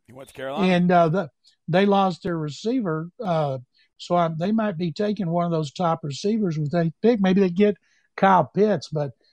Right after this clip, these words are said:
Speaker 2: I look for Darnold to play well. You know, Josh McCown did an interview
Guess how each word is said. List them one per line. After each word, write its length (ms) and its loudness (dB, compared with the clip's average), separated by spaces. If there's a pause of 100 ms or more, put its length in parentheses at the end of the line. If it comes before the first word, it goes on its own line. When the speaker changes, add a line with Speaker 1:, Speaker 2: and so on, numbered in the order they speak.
(120)
Speaker 2:
I 120 6
look 280 2
for 120 -8
Darnold 440 -2
to 60 -14
play 280 -6
well. 460 -6 (380)
You 80 -8
know, 80 -6
Josh 400 2
McCown 720 -4 (1000)
did 200 0
an 140 0
interview 680 0